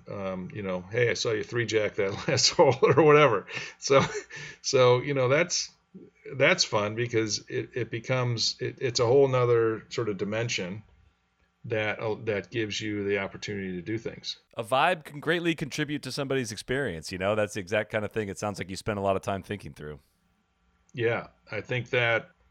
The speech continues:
Speaker 1: that was, that was really important 'cause Ed and Art, you know, they'd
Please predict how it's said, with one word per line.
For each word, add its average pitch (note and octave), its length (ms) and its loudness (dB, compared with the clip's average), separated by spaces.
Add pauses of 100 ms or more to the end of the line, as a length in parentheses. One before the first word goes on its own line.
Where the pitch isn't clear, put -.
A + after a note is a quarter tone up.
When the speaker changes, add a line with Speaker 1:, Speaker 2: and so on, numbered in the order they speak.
(180)
Speaker 1:
that B2 180 4
was, A#2+ 260 2
that B2+ 180 4
was A#2 180 4
really A#2 160 2
important G2+ 540 2
'cause G2+ 240 -4
Ed A#2+ 180 0
and A2 100 -6
Art, G#2+ 340 -2 (440)
you A#2 80 -4
know, G#2+ 60 0
they'd A#2+ 220 4